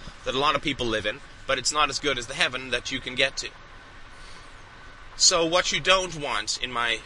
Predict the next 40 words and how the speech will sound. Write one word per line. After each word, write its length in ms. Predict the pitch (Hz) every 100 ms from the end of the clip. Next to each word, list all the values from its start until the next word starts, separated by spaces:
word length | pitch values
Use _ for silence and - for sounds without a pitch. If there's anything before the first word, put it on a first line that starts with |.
| -
humble 260 | 120 117 117
opinion, 420 | 113 110 104 120 123
what 220 | 143 -
you 80 | 156
don't 340 | 156 180 143
want 200 | 131 117
in 100 | 120
your 120 | 113
life 320 | 107 101 104
is 100 | 120
to 140 | - 117
end 160 | 131
up 180 | 120 110
with 180 | 113 98
this 160 | 143 -
situation 720 | 143 113 120 107 101 - - - - - - - -
where 520 | 117 120 113 113 - - - - - - -
you 400 | 123 135 139 131 -
are 380 | 120 117 117 113
not 560 | 131 180 165 - - - - - - - - - - -
even 340 | 165 170 143 135
illusorily 920 | 131 135 175 165 151 151 135 113 120 139 - 107
or 120 | 107
imaginatively 960 | 127 135 151 - 131 101 117 107 117 120
or 340 | 104 101 101
f-, 340 | 98 - - -
fantastically 840 | - - 127 117 156 170 131 131
close 360 | 123 131 117 -
to 80 | 117
your 100 | 107
family 480 | 139 139 110 110 107
in 80 |
a 40 | 104
fa-, 200 | - 104
in 80 | 120
a 60 |
fantasy 360 | 123 123 117 120
kind 240 | 127 107
of 100 | 98
way. 300 | 127 113 110